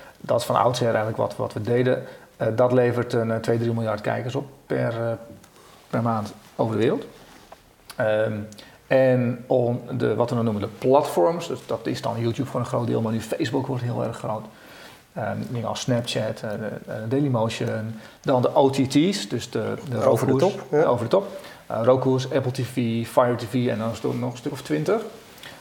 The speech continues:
Speaker 1: Eh, dat, dat alles bij elkaar. Ehm,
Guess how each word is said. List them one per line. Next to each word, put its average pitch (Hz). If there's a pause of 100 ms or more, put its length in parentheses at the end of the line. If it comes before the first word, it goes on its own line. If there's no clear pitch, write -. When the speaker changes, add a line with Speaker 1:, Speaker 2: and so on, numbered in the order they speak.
(140)
Speaker 1:
Eh, 135 (100)
dat, 123
dat 135
alles 131
bij 123
elkaar. 127 (920)
Ehm, 107